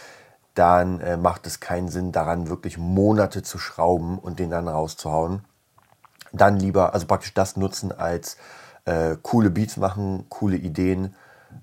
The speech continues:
Das soll natürlich auch hörbar sein, das ist gar keine Frage. Also nach Müll sollte es natürlich nicht klingen. Aber so, dass man sagt, ja, geil, man könnte noch mehr schrauben,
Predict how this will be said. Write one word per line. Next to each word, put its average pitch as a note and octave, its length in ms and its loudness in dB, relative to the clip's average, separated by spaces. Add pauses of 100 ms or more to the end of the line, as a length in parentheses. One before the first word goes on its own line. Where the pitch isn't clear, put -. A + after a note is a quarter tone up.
(120)
Das - 180 0
soll F#2+ 140 6
natürlich F2+ 340 -2
auch E2 380 -6
hörbar G#2 340 6
sein, G#2+ 220 -2
das D#2+ 100 -8
ist - 60 -16
gar D#2+ 160 -6
keine E2 200 -10
Frage. F2 360 -2
Also E2 200 -6
nach D#2 200 -10
Müll F2 240 -2
sollte E2 220 -6
es D#2+ 100 -14
natürlich D#2+ 260 -14
nicht A2+ 200 -8
klingen. A#2 300 -6 (440)
Aber F2 240 4
so, F2+ 120 0
dass F2+ 160 0
man F2+ 140 -2
sagt, E2 240 -4
ja, A#2 320 4 (300)
geil, E2+ 320 4 (260)
man F2 240 -2
könnte C3+ 340 0
noch G#2+ 140 0
mehr F#2+ 240 2
schrauben, G2 480 -2